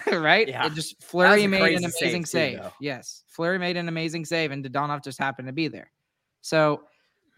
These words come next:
Speaker 1: he's, he, he's doing everything right. He's a nineteen-year-old. Th-, I mean, this kid is, I've never seen anything like this kid. He, he may not be the flashiest player in the world,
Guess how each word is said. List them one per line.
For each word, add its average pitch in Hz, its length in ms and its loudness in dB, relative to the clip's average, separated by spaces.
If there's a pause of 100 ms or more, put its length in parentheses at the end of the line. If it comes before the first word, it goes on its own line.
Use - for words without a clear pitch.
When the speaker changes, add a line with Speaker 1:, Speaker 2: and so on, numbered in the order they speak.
(140)
Speaker 1:
he's, 190 540 -2
he, 160 120 -4
he's 180 240 -2
doing 208 420 0
everything 185 460 -2
right. 143 340 0
He's 147 180 -6
a 143 60 -6
nineteen-year-old. 151 1040 -4 (160)
Th-, 147 160 -6
I 151 40 -8
mean, 151 220 -4
this 185 220 -4
kid 165 540 -2
is, 139 480 -4 (800)
I've 175 220 2
never 175 400 0
seen 165 260 -4
anything 135 400 -6
like 123 180 -10
this 117 180 -16
kid. - 260 -20 (520)
He, 180 180 2
he 185 220 0
may 180 200 2
not 190 240 2
be 156 460 0
the 135 220 -6
flashiest 175 720 0
player 175 320 0
in 175 120 -4
the 170 80 -4
world, 170 560 0